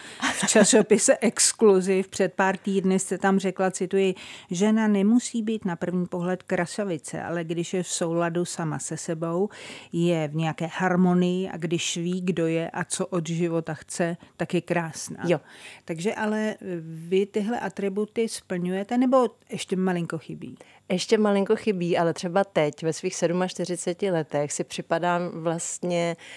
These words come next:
Speaker 2: nejvíc krásná a sama sebou, jak jsem kdy byla. A doufám, že to takhle <laughs> bude pokračovat.
Speaker 1: Klára Melíšková, dává mi za pravdu, sedí u nás ve studiu Českého rozhlasu Plus.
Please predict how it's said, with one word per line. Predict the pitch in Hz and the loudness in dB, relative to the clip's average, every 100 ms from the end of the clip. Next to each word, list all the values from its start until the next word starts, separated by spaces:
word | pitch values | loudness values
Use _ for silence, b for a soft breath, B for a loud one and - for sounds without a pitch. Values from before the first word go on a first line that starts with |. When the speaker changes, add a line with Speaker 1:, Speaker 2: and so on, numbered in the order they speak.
| B | B
Speaker 2:
nejvíc | 165 175 185 196 208 196 | 0 4 4 2 -2 -4
krásná | - 165 165 - 180 180 | 0 2 2 0 0 0
a | 156 | -2
sama | - 165 165 | -4 -2 -2
sebou, | - 165 165 | -2 -2 -2
jak | 160 147 | -2 -4
jsem | 160 147 | -8 -6
kdy | 151 | -6
byla. | 127 117 131 _ _ _ - | -6 -10 -12 _ _ _ -10
A | 165 | -4
doufám, | 160 170 180 | -2 0 -2
že | 165 | -2
to | 160 175 | -6 -6
takhle | 156 - 165 160 180 214 240 | -6 -4 -4 -4 -4 2 2
<laughs> | - - 370 | 2 2 4
bude | 285 269 | 8 6
pokračovat. | 269 190 165 151 - - - - | 4 -2 -2 -2 -4 -10 -12 -16
Speaker 1:
Klára | - 170 175 190 | -8 -4 0 4
Melíšková, | 196 175 170 160 - 185 170 170 | 4 4 0 -2 -2 -2 0 -2
dává | 180 170 165 165 | 0 0 0 -2
mi | 165 180 180 | 2 2 2
za | 170 | 0
pravdu, | - 165 160 160 160 160 | -2 -2 0 -2 -2 -4
sedí | 170 180 165 170 170 | -2 -4 -4 -6 -4
u | 185 | -2
nás | 175 165 170 | -2 -4 -6
ve | 180 175 | -6 -6
studiu | - - 170 175 | -4 -6 -2 -2
Českého | 170 170 - 180 170 160 180 180 175 | -2 -8 -6 -6 -4 -4 -2 0 0
rozhlasu | 170 156 170 170 - 190 | -2 -2 -4 -4 -2 -2
Plus. | - 190 196 - | 0 0 2 -2